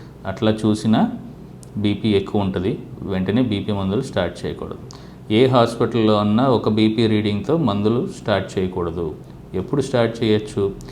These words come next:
వన్ సిక్స్టీ బై హండ్రెడ్ కన్సిస్టెంట్గా ఉంటే ఇమీడియట్గా బీపీ వాడి ట్యాబ్లెట్తో తగ్గించాలి. So, అంతకన్నా ఎక్కువ ఉంది, ఆర్గాన్ డ్యామేజ్ ఉందంటే ఐవీ ఇంజెక్షన్స్ ద్వారా బీపీ తగ్గించాలి.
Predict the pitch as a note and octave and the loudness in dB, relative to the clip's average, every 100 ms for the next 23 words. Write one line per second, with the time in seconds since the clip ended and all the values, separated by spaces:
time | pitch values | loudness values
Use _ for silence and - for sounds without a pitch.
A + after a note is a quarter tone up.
0 | - - G#2+ G#2+ G#2+ A2+ - A#2+ B2 A#2 | -16 -6 0 0 2 0 2 4 6 4
1 | G#2+ G2+ C3 - A2 G#2+ A#2 - A2+ G#2 | 2 0 -2 -2 0 0 0 -2 -2 0
2 | A2 G#2 F#2+ F#2+ E3 B2 A2+ A2 G#2+ A2+ | 2 2 2 0 2 4 4 2 2 2
3 | F3 A#2+ G#2+ G#2+ A2 G2+ G2+ E3+ - A2 | 2 4 2 4 2 4 2 2 2 2
4 | G2+ G#2+ - - G#3+ C4+ - A2 F#2+ G#2 | 2 0 -2 0 0 -2 -2 0 0 -2
5 | - F2 E2 - - - - - - - | -4 -6 -6 -10 -14 -18 -18 -18 -18 -10
6 | - G#2 G2+ A#2 B2+ C3 B2+ A#2+ B2 B2+ | 0 2 2 2 4 4 4 2 0 0
7 | A#2+ A#2+ D3 F#3 A2+ G#2 G#2+ A#2 A2+ A2+ | 2 4 4 2 0 0 0 0 2 2
8 | A2 G2+ G#2 G2+ G2+ E3 - G#2 B2 C#3+ | 2 2 0 -2 -2 -4 -2 2 2 2
9 | C3+ C3 A#2+ A#2+ A#2 - A2 G#2 D#3 A#2 | 4 4 2 0 -4 -2 -2 0 0 2
10 | G#2+ G#2+ F#2+ F#2+ F2+ E2+ - - | 0 0 -2 -2 -4 -8 -10 -12